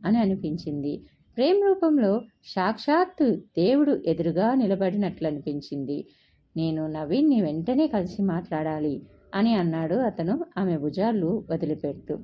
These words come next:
అంతసేపు ప్రేమ్ తనని పట్టుకొనే ఉన్నాడని కూడా ఆమె గమనించలేదు. ప్రేమ్ వదిలిపెడుతుండగా గమనించి కాస్త వెనక్కి జరిగి,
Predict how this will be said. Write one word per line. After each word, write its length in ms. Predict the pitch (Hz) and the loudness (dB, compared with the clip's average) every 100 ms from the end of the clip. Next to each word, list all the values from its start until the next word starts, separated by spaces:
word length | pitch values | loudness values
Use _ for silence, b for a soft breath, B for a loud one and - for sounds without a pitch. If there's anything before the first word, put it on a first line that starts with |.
| b b b b - | b b b b -2
అంతసేపు 600 | 226 370 370 392 403 311 | 0 0 4 4 4 0
ప్రేమ్ 360 | - 202 294 | 2 2 2
తనని 320 | 302 233 220 175 | 2 2 2 0
పట్టుకొనే 580 | 147 - 226 285 302 | -4 -8 -4 2 4
ఉన్నాడని 520 | 294 226 220 208 196 180 | 6 4 4 2 0 0
కూడా 380 | 170 165 302 381 _ | 0 0 -2 -6 _
ఆమె 220 | 202 196 165 | 0 0 0
గమనించలేదు. 720 | 151 156 156 151 151 147 151 - b b b _ | -4 -4 -8 -8 -4 -4 -4 -6 b b b _
ప్రేమ్ 240 | 330 415 392 - | 0 0 -2 -2
వదిలిపెడుతుండగా 880 | 170 247 262 233 - 208 190 185 214 | 0 2 2 0 0 -2 0 0 0
గమనించి 720 | 190 156 165 185 196 349 415 B _ - | 0 -2 0 -2 0 -2 -2 B _ -4
కాస్త 360 | 190 233 254 254 | 0 0 -2 -2
వెనక్కి 440 | 190 151 170 226 | 0 0 -4 -4
జరిగి, 420 | 190 165 170 247 | -2 -2 0 0